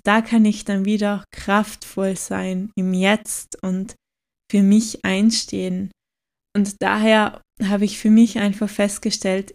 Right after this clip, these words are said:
ich verzeihe für mich, rein für mich, dass ich das loslassen darf und dass ich das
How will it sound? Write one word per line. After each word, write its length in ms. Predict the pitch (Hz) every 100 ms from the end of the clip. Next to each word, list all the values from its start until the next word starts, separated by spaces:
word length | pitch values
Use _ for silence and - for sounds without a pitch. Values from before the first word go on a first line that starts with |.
| -
ich 160 | - -
verzeihe 920 | 190 - - 196 190 202 214 233 240 _ _ _ _ _ _ _ -
für 180 | 202 190
mich, 580 | 190 196 185 - - - _ _ _ _ _ _ _ _ _ _
rein 500 | 190 190 208 220 226 226 -
für 100 | 190
mich, 640 | 185 202 226 - - - - -
dass 260 | 190 - -
ich 400 | 214 214 - - _ _ _ _ _ _ _ _ _ _
das 440 | 202 185 - - - _ 190
loslassen 840 | 190 202 226 220 196 180 - 185
darf 280 | 185 202 196 _ _ _ _ _ _ _ _ _ _ -
und 120 | 185
dass 240 | 196 - -
ich 440 | 214 208 - - - _ _ _ _ _ _ _ _ _ _ _
das 380 | 196 175 - -